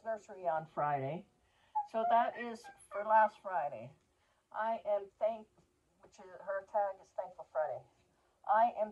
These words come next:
thankful for this community and this hobby. It has been wonderful for me.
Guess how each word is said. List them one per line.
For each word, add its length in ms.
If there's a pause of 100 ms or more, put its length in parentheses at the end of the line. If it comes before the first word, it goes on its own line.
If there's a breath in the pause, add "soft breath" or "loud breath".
(100)
thankful 680 (380)
for 160
this 360 (100)
community 640
and 120
this 160
hobby. 460 (1000 soft breath)
It 140 (100)
has 140 (160)
been 240 (1300 soft breath)
wonderful 800
for 100
me. 240